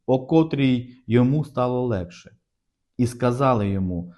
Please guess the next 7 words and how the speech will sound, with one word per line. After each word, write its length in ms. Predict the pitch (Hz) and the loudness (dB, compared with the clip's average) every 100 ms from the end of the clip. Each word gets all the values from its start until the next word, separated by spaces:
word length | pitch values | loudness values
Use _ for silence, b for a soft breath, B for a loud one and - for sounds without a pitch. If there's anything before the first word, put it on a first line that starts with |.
| B _ | B _
«Вчора 600 | - - 156 165 151 - | -12 0 2 2 0 -2
о 80 | 123 | -4
сьомій 520 | - - 165 160 143 | -4 0 0 2 0
годині 480 | 123 123 151 165 147 | -2 -2 0 0 -2
покинула 600 | 123 120 156 156 139 131 | -4 -6 -2 0 0 0
його 300 | 127 123 123 | 0 -2 -2
гарячка». 680 | 117 113 101 85 - - | -2 -2 -4 -8 -14 -20